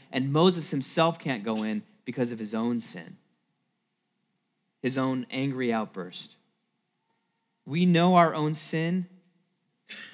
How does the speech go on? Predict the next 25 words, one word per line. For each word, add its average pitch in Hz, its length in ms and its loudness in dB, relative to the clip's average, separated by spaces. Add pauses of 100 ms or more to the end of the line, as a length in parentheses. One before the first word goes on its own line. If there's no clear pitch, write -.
(100)
We, 139 300 -2
we 139 160 0
know 151 240 4
our 170 160 6
own 147 220 0
short 151 360 -4
life, 143 420 -4 (120)
and 127 120 -2
we 123 120 0
long 165 640 4
for 156 260 0
more. 127 520 0 (680)
Eternity 180 580 2
has 156 160 2
been 147 160 -2
set 143 420 -2 (840)
in 131 120 0
our 143 160 4
hearts, 135 360 2
and 135 140 -2
we 135 220 -6
ache 165 420 -4 (340)
for 131 160 -2
verse 123 340 -4
one 120 580 0